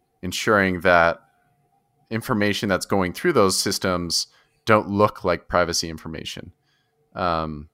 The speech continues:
that's one. The other would be actually leveraging monitoring as a form of compliance of, you know, privacy regulation within our, our applications and,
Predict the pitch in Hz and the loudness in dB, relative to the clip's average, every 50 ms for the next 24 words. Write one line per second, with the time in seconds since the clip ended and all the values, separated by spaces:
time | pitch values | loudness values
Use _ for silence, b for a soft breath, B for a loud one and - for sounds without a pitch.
0 | _ - 117 117 117 - - 92 87 80 80 80 85 - _ - 113 123 135 143 | _ 2 4 4 4 2 -2 0 0 0 -2 -4 -8 -10 _ 0 4 6 6 6
1 | 160 147 131 123 117 95 - 117 107 104 101 98 98 95 - _ _ _ _ _ | 6 6 6 4 2 2 0 -2 0 0 0 -2 -2 -4 -6 _ _ _ _ _
2 | _ _ _ _ - 98 95 - - - 98 95 87 85 87 - 95 101 107 107 | _ _ _ _ 2 4 4 2 0 -4 -4 -4 -4 -4 -6 0 4 6 6 6
3 | 92 107 98 - - 98 90 90 90 90 - - 107 98 98 98 98 98 98 95 | 6 4 2 0 -2 -4 -4 -4 -6 -8 -10 -8 -2 2 4 4 4 2 0 -4
4 | - - 87 87 85 87 85 - 87 80 - - 98 92 90 87 85 85 85 80 | -6 -8 -8 -6 -6 -6 -6 -6 -8 -10 -8 -6 -4 -4 -2 -2 -2 -4 -4 -6
5 | - - - 98 - - - 107 101 98 95 92 90 90 87 - - - - - | -8 -10 -10 -10 -10 -4 2 4 4 6 4 4 2 -2 -4 -4 -4 -4 -4 -4
6 | - _ _ _ _ _ - - - - _ _ - 101 101 95 92 87 80 - | -8 _ _ _ _ _ -20 -20 -20 -20 _ _ 2 4 4 4 4 2 -2 -8
7 | - - - _ _ - 95 90 85 78 - - 98 87 82 - 87 80 87 82 | -16 -18 -20 _ _ -6 -4 -4 -4 0 2 2 2 2 2 -2 -2 -2 -2 -2
8 | 82 85 85 85 85 - 95 87 82 80 - - 92 87 85 85 82 80 78 78 | -2 -2 -2 -2 -4 -6 -6 -8 -8 -8 -8 -6 -6 -6 -4 -4 -4 -4 -2 -2
9 | 78 78 73 - - - 85 82 80 80 - - 82 80 - 92 85 - - 87 | -4 -4 -6 -8 -6 -4 -2 0 0 -2 -4 -6 -12 -10 -8 -10 -10 -8 -10 -10
10 | 82 80 78 - 76 76 78 76 | -10 -10 -10 -10 -10 -10 -12 -12